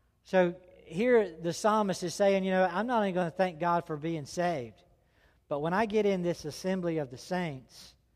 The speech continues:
I'm not gonna start looking around at them and saying, 'What are they doing?'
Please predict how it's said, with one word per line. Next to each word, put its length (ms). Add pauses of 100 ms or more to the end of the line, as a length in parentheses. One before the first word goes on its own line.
(320)
I'm 80
not 160
gonna 100
start 300
looking 240
around 420
at 120
them 300
and 80
saying, 380 (800)
'What 160
are 100
they 100
doing?' 180